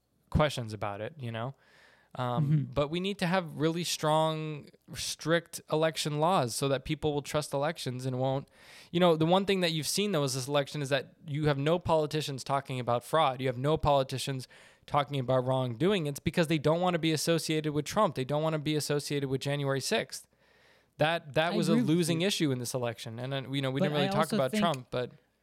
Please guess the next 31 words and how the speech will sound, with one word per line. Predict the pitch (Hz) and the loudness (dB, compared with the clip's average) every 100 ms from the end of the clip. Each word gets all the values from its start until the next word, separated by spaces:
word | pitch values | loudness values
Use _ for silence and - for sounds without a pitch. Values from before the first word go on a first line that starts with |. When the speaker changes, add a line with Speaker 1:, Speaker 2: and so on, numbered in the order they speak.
| _ _ _ | _ _ _
Speaker 2:
I, | 170 - - | -14 -12 -12
I, | 180 156 - | -10 -12 -14
okay, | 180 151 123 | -12 -8 -6
here's | 143 185 | -4 -4
the | 175 | -4
deal | 151 123 120 | -4 -4 -4
with | 139 131 | -6 -6
Trump. | - 113 - - | -8 -10 -12 -20
Uh, | 190 - | -20 -14
this | 156 175 | -4 -2
is | 165 | -2
what | 165 156 | -2 0
I | 170 185 | 4 4
think, | - 117 - - - | 2 -4 -6 -20 -12
Speaker 1:
<clears throat> | 202 185 | -8 -4
Speaker 2:
okay, | 143 165 | -2 -2
because | 147 151 147 | 0 -2 -2
a | 160 | -2
lot | 185 | -2
of | 190 | -2
people | 185 190 | -2 -2
are | 170 | -2
starting | 147 165 160 | 0 0 0
to | |
say | 143 160 | 0 -2
that | 139 135 | -2 -2
Trump | - 170 156 - | 2 2 2 -4
is | 156 135 | -4 0
the | 147 | 0
reason | 139 156 196 180 185 | 0 2 2 0 -2
why | 156 151 156 156 | -2 -2 -2 -4